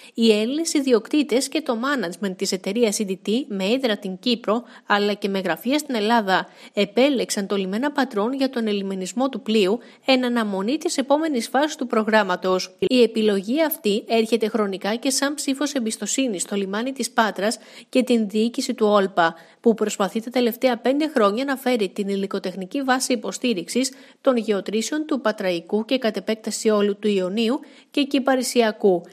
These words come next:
και για τέτοιου είδους ειδικών σκαφών στην Πάτρα.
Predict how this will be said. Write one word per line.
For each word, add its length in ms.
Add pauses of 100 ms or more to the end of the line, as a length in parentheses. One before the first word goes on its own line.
(140)
και 100
για 240
τέτοιου 420
είδους 400
ειδικών 360
σκαφών 580 (140)
στην 320
Πάτρα. 520